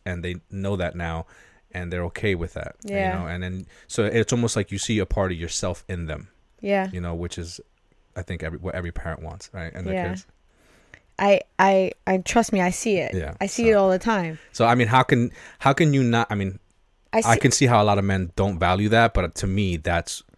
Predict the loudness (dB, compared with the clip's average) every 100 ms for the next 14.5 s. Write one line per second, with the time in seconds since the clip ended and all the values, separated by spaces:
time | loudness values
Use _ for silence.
0 | _ -6 -4 -6 -2 -2 -2 -6 -6 -6
1 | -6 -6 -6 -6 -6 -8 -10 -10 -6 -6
2 | -8 -12 _ _ -4 0 0 -2 -4 -4
3 | -2 -2 -2 -4 -6 -10 -12 -14 -12 -8
4 | -10 -10 -10 -10 -10 -12 -10 -8 -8 -12
5 | -16 -6 -6 -2 -2 -2 -2 -2 -2 -4
6 | -4 -4 -4 -4 -4 -2 -2 0 0 0
7 | -2 2 2 2 2 0 -4 -2 0 2
8 | 0 -4 -14 -16 4 8 8 6 -14 -20
9 | -20 _ 6 8 6 2 -8 _ _ _
10 | _ _ _ _ _ _ _ _ _ _
11 | _ _ _ _ _ 2 2 -2 2 0
12 | 2 2 2 -2 -2 -2 -2 -2 0 0
13 | -2 -4 -4 -2 -4 -6 -6 -8 -8 -6
14 | -6 0 0 0